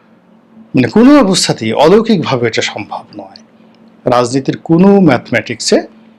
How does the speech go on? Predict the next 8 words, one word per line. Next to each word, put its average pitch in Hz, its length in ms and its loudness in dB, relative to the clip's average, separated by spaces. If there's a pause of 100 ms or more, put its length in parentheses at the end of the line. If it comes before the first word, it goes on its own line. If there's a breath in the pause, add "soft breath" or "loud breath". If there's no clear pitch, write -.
(560)
এই 160 100 2
সরকারের 127 500 -2 (280)
সফল 147 440 -2
হওয়ার 110 380 -2 (200)
সম্ভাবনা 113 500 -4
আমি 117 220 -4
দেখছি - 360 -14
না। 98 100 -20